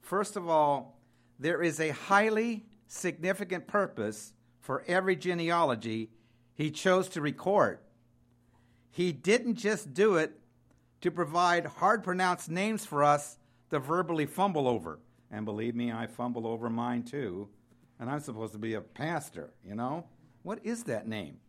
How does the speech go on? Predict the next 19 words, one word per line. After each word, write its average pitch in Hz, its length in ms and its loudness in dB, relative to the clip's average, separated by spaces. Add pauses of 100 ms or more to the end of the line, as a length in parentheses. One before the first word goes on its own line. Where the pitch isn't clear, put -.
And 147 140 -8
why 180 140 -2
did 233 120 -6
they 202 100 -2
give 185 200 -4
it 180 80 -14
to 117 80 -8
somebody? 92 480 -10 (1900)
Um, 120 600 -6 (140)
there 151 200 0
is 151 240 -4
also 160 800 2 (480)
an 151 100 0
internally 185 460 0
significant 156 680 -6
purpose 170 640 -4 (1500)
in 147 140 -4
this 185 200 -2
sense. - 640 -8